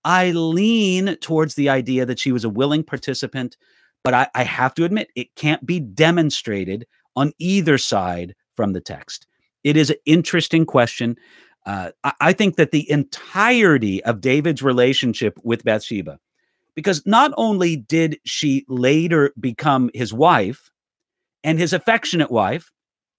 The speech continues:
but she became his favored wife. There seems to be a legitimate relationship of love and romance and affection between David and Bathsheba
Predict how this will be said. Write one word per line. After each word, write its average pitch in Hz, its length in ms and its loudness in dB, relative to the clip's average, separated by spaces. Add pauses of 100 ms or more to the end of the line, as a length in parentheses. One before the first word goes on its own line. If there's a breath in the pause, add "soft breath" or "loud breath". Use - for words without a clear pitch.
(260)
but 143 120 -8
she 214 140 -6
became 208 380 -6 (140)
his 214 280 -6 (180)
favored 226 680 2
wife. 110 560 -2 (580)
There 175 140 0
seems 220 300 0
to 180 80 -8
be 196 200 -2
a 170 120 2
legitimate 165 880 2
relationship 151 960 -2 (320 soft breath)
of 127 160 2
love 151 520 2 (120)
and 123 200 -2
romance 143 540 2
and 120 100 -2
affection 123 460 -6
between 110 300 -6
David 120 340 -4
and 110 140 -8
Bathsheba 95 580 -10